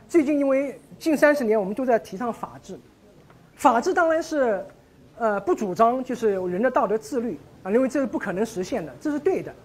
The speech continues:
不，任何一个社会都不可能完全依靠人的道德自律，但也不可能完全抛弃人的道德自律，是吗？西方难道没有道德吗？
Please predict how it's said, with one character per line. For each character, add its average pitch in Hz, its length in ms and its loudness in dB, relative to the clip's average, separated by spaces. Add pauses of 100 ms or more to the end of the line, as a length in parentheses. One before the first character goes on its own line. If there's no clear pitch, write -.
(320)
不， 254 260 0
任 339 220 6
何 294 80 4
一 294 40 2
个 302 60 -4
社 294 180 2
会 262 120 0
都 330 100 0
不 330 100 -4
可 226 140 -4
能 208 80 -2
完 202 180 0
全 262 160 -2
依 240 60 -4
靠 226 140 -4
人 165 100 -4
的 208 80 -2
道 208 160 -2
德 170 100 -6
自 190 240 -8
律， 160 140 -6 (480)
但 254 140 2
也 220 40 2
不 294 120 0
可 214 160 0
能 214 280 0 (360)
完 254 180 4
全 254 140 0
抛 370 340 4
弃 330 400 -4 (140)
人 160 200 -8
的 202 160 -2 (640)
道 - 140 0
德 156 100 -8
自 185 200 -10
律， 151 80 -10 (260)
是 - 100 -8
吗？ 294 140 -2 (580)
西 - 280 0
方 339 120 6
难 285 140 2
道 302 80 4
没 277 80 0
有 285 100 0
道 294 220 0
德 277 80 2
吗？ 285 160 -4